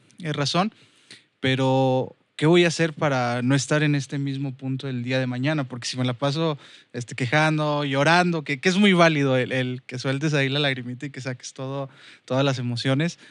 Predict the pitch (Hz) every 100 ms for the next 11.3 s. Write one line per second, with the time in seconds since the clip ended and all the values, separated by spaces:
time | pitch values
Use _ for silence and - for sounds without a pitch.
0 | _ _ 131 127 123 117 147 151 160 147
1 | 143 143 135 127 127 135 131 139 135 131
2 | 127 - 131 131 127 123 151 147 139 135
3 | 143 151 139 139 - 143 151 160 139 135
4 | 131 135 127 135 135 131 131 123 127 -
5 | 127 127 127 - 127 120 135 127 127 160
6 | 143 131 143 143 127 117 - - - -
7 | 131 131 156 170 - - 135 123 120 120
8 | 117 131 117 110 107 123 117 123 123 -
9 | 131 - 135 127 - 139 143 156 - -
10 | - _ 135 120 135 127 120 123 113 120
11 | 160 175